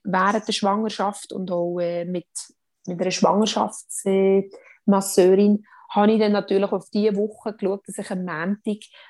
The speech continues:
und dann dort schon am Mittwoch, ähm, am sechsundzwanzigsten August noch einen Termin habe bei der Kinesiologie. Und sie, der Kinesiologie, hat das gar nicht verstanden, weil sie das Gefühl hatte, ja, das, du, du, du kommst das Kind sicher vorher über und, und willst du so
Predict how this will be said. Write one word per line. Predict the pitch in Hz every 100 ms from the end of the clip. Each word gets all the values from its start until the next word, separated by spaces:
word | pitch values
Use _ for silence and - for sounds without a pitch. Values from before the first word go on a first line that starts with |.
| _ _
und | 190 196 185
dann | 185 180 180 - -
dort | 185 -
schon | - 202
am | 190
Mittwoch, | 208 277 - 214 311 - - - _
ähm, | - 180 180 180 -
am | 190 180
sechsundzwanzigsten | - 196 - 233 226 202 - 220 -
August | 175 196 -
noch | 226 196
einen | 175
Termin | - 185 180 190 240
habe | 196 196 254
bei |
der | -
Kinesiologie. | - 165 156 160 151 - 202 415 _ _ - - _ _ _ _ _ _
Und | 196 202 196
sie, | - - 247
der | 254
Kinesiologie, | 240 208 190 185 175 202 196
hat | -
das | - -
gar | - 160
nicht | 190 254
verstanden, | - - 202 220
weil | 180
sie | 165 170
das | -
Gefühl | - 170
hatte, | - 147 -
ja, | 156 143
das, | - - -
du, | 160
du, | 151 156
du | 151 151
kommst | 175 160 -
das | 165
Kind | - 160 -
sicher | 202 262 294
vorher | - 254 262 254
über | 254 247 247 190
und, | 160 -
und | 165 151
willst | 185 - -
du | 262
so | 247